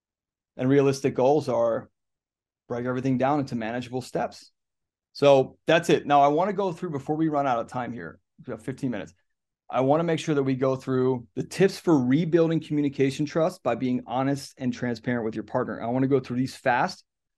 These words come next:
'cause I also wanna give you some techniques for improving communication skills and building deeper understanding of each other's needs and perspectives. Because the perspective of your partner,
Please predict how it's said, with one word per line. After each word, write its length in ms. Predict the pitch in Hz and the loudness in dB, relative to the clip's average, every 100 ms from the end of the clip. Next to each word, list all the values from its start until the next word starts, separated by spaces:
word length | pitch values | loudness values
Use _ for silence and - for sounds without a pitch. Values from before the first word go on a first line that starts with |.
| _ _ | _ _
'cause 120 | 110 | -2
I 60 | 123 | -2
also 360 | - 139 151 | 2 0 2
wanna 180 | 156 143 | 0 0
give 200 | 127 135 | 0 0
you 100 | 127 | 0
some 220 | 135 - 131 | -2 -4 -4
techniques 460 | 143 131 139 131 | -4 0 0 0
for 120 | - | -2
improving 400 | 127 123 135 131 | -2 0 2 2
communication 640 | 123 127 123 123 135 131 123 | 2 2 2 2 0 0 -2
skills 340 | - 131 123 | 0 0 0
and 100 | 120 | -2
building 280 | 127 120 120 - | -2 -2 -4 -2
deeper 320 | 147 143 143 | -2 2 2
understanding 520 | 131 127 - 127 127 | 0 -2 -4 -2 0
of 60 | 123 | 0
each 120 | 127 | -2
other's 260 | 123 120 | -4 -4
needs 500 | 120 127 131 147 - - _ _ _ _ _ | -4 -2 -2 -4 -8 -20 _ _ _ _ _
and 240 | 120 127 120 | -6 -4 -6
perspectives. 960 | 113 107 - - 120 - 87 57 - _ _ _ _ _ _ _ | -10 -16 -10 -2 -2 -2 -10 -12 -18 _ _ _ _ _ _ _
Because 220 | 131 123 | -6 -6
the 80 | - | -6
perspective 760 | - - - 147 170 202 175 | -12 -12 -2 0 2 2 2
of 340 | 160 131 127 - _ _ _ _ - | 4 4 4 0 _ _ _ _ -8
your 140 | 127 | -6
partner, 720 | - - 143 120 117 110 101 | -6 -2 0 0 -4 -6 -8